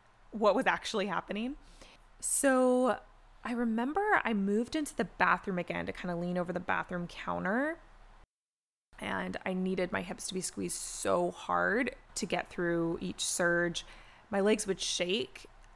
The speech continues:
like, uncontrollably, like, involuntarily shake with the contractions. And my husband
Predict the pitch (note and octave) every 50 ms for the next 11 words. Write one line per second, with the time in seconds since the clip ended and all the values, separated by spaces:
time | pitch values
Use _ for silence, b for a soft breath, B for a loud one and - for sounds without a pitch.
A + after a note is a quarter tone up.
0 | - - - G3+ F3+ F#3 - - F#3+ G3 G3 G3 A3 G#3+ - - E3+ E3 F3 F3
1 | F#3+ B3+ C4 B3+ G3+ F#3+ - G3 F#3+ F3+ F3 E3+ E3+ - - E3+ E3+ E3+ E3+ F3
2 | F3 - - - F#3+ F3+ F#3 - - - - - - - - F#3+ F#3 F3+ F3+ -
3 | - F3+ - F#3+ F3+ - F3 E3+ F3 - - - F3+ F3+ F3+ F#3 F3+ - - B
4 | B B B B B B B B B B B B B - - - G3 F#3+ F#3 F3+
5 | F3+ F3 F3+ F3 F3 F3 E3+ - - - - - - - - - G3+ F#3 F3+ -
6 | - A3 F#3 G3 F#3+ F#3+ F#3 F3+ F3+ -